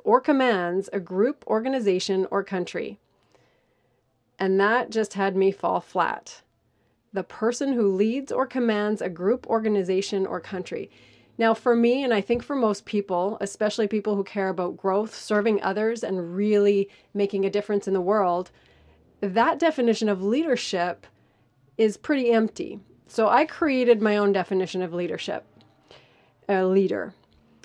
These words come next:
A leader is someone who influences others to want to act on or believe in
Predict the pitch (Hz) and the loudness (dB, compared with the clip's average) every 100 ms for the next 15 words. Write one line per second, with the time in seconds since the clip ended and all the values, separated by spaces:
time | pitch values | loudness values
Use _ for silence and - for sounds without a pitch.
0 | - 208 226 269 320 311 262 254 240 226 | -2 2 4 4 4 4 2 4 6 6
1 | 226 269 302 294 294 330 - 202 185 180 | 4 4 2 2 2 0 2 2 2 -2
2 | 185 - - - 233 196 202 247 226 - | -4 -8 -16 -2 0 0 2 2 2 0
3 | - - _ _ - - 196 175 170 - | -12 -20 _ _ -10 0 4 4 0 -6
4 | - 190 175 170 175 226 - 208 180 196 | -6 -2 0 -2 -2 -4 0 0 0 0
5 | 185 202 220 233 220 202 190 175 202 254 | 0 0 0 -2 0 2 2 2 -2 -4